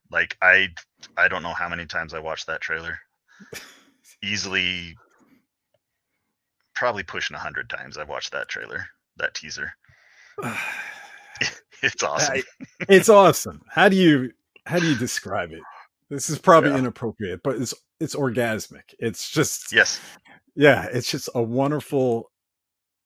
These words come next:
Speaker 1: It's like,
Speaker 2: jubilation
Speaker 1: yeah.
Speaker 2: of <laughs>
Speaker 1: Yep.
Speaker 2: I just
Speaker 1: Yep.
Speaker 2: watched it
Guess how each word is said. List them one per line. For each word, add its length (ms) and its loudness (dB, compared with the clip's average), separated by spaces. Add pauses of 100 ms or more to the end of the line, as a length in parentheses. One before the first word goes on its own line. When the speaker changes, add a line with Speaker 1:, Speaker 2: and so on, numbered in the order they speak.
(320)
Speaker 1:
It's 100 -12
like, 160 -4
Speaker 2:
jubilation 520 0
Speaker 1:
yeah. 160 8 (100)
Speaker 2:
of 420 -4 (380)
<laughs> 140 6 (340)
Speaker 1:
Yep. 440 -2 (120)
Speaker 2:
I 120 6
just 260 -4
Speaker 1:
Yep. 80 -2
Speaker 2:
watched 320 2
it 100 -2